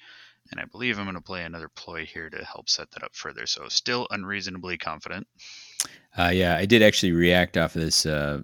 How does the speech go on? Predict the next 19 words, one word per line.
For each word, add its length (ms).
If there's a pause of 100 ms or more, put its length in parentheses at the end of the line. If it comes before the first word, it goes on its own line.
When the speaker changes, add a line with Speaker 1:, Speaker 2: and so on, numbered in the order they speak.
(140)
Speaker 2:
um, 180
Speaker 1:
Yeah. 260 (760)
Speaker 2:
uh, 360
off 140
of 40
Speaker 1:
The 60
Speaker 2:
your 340 (480)
We 240
Must 240
Go 140
Deeper 580
to 100
mirror 260
move 260
Drusilla 480
to 180
an 160
edge 200
hex. 460